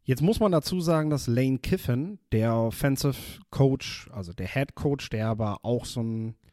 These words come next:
so ein Offensive Mastermind ist, sag ich mal, im College Football, dass der vor allem über das Laufspiel die Offense aufbaut, über das Laufspiel versucht, auch den Quarterback in den Rhythmus zu bringen, die Offense in den Rhythmus zu bringen.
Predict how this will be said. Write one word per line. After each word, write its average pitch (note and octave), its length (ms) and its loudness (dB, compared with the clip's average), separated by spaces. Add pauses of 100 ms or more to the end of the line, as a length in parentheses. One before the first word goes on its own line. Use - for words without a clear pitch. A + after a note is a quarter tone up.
(320)
so - 140 -6
ein A2+ 60 0
Offensive B2+ 460 0
Mastermind C#3 680 2
ist, B2+ 100 -4
sag C3+ 220 0
ich B2+ 160 -4
mal, C3 180 2
im B2+ 100 -2
College B2 380 0
Football, B2 460 0 (260)
dass - 220 -4
der D#3+ 180 4
vor - 280 -4
allem F3 340 -2
über D#3 280 0
das C#3 220 -2
Laufspiel F3 760 2
die D#3 120 -4
Offense C3+ 440 -2
aufbaut, F#2 520 -6
über A#2 120 -4
das A#2 200 -4
Laufspiel D#3+ 640 2
versucht, D3+ 640 0
auch B2 180 -2
den B2+ 160 -4
Quarterback D3 640 2
in C3+ 120 -4
den C#3 120 0
Rhythmus D3 400 -2
zu B2+ 160 -6
bringen, B2+ 380 0 (360)
die C3 120 -4
Offense C#3 440 0
in D3 120 0
den C3+ 80 2
Rhythmus D3+ 400 0
zu C3 120 -4
bringen. B2+ 340 0